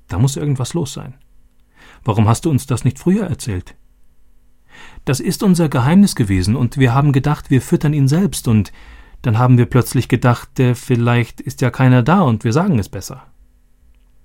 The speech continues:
„Es könnte sein, dass der alte Charlie krank ist“, mischte sich Mama ins Gespräch ein.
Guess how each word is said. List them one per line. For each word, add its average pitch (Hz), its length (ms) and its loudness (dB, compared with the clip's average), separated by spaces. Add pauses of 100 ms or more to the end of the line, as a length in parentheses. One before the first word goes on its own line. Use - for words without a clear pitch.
(200)
„Es 101 160 -8
könnte 90 240 -2
sein, 92 220 0
dass 98 120 -2
der 107 140 -4
alte 101 180 -6
Charlie 92 300 -4
krank 143 260 -4
ist“, - 240 -12 (600)
mischte - 260 -6
sich 85 280 -6
Mama 110 240 2
ins 98 160 -10
Gespräch - 420 -10
ein. 135 140 -14